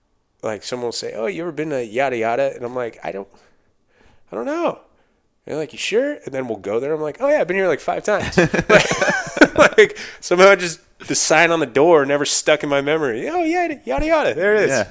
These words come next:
Speaker 1: Yeah, love this place.
Speaker 2: <laughs>
Speaker 1: Yeah, great fries. Let's go." <laughs>
Speaker 2: Totally get that. And what's funny
Speaker 1: Yeah.
Speaker 2: is, like, I,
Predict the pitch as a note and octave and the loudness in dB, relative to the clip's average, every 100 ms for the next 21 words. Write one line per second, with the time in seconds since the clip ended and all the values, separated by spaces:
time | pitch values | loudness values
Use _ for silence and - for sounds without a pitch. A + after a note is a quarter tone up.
0 | - D#4 - - C#4 A3 - E3 A#2+ - | -2 0 0 0 0 0 -2 -2 -2 -4
1 | - A2+ - - A#3+ - F3 - A3+ G#3+ | -8 -6 -2 -2 0 -2 -4 2 2 4
2 | G3 B2+ - - - - A#3 - - - | 4 4 0 -10 -8 0 0 0 -2 -2
3 | - A#3 B2+ A#2 A2 G#2 F#2+ - A#2+ C3+ | 6 6 6 0 0 -4 -4 -4 -2 -2
4 | - C#3+ C#3+ C3+ A#2+ A2 G#2+ - A2+ A2 | -2 -2 -2 -2 -2 -2 -2 -2 -2 -2
5 | E2+ | -4